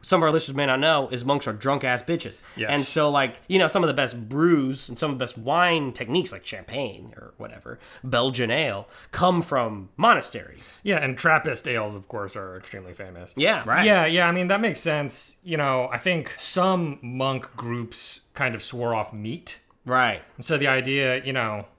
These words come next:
Speaker 2: I, I think maybe unconsciously was to get complex and delicious flavors out of cheeses.
Speaker 1: Yeah, that plus free time.
Speaker 2: Yeah.
Speaker 1: And at a certain point,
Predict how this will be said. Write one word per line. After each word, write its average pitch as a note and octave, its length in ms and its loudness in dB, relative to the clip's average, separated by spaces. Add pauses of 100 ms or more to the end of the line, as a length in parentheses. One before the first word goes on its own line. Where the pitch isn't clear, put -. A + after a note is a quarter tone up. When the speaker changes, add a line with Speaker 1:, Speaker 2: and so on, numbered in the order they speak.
(180)
Speaker 2:
I, B2 160 0
I A2+ 40 -2
think A2+ 220 -8
maybe B2 320 -2
unconsciously G#2 560 -8
was G2+ 200 -10
to A2 100 -10
get A2 320 -6
complex A2+ 680 -6
and G2+ 160 -12
delicious G2+ 360 -10
flavors G2+ 800 -10 (220)
out A2+ 240 -2
of F#2+ 240 -10
cheeses. C#3+ 800 -4
Speaker 1:
Yeah, C3 260 0
that F3+ 260 2
plus E3+ 180 2
free F3+ 220 -2
time. G3 480 2 (180)
Speaker 2:
Yeah. A#2 180 -2
Speaker 1:
And D3 160 2
at D3 80 2
a C#3+ 40 0
certain C#4 280 2
point, G3 380 4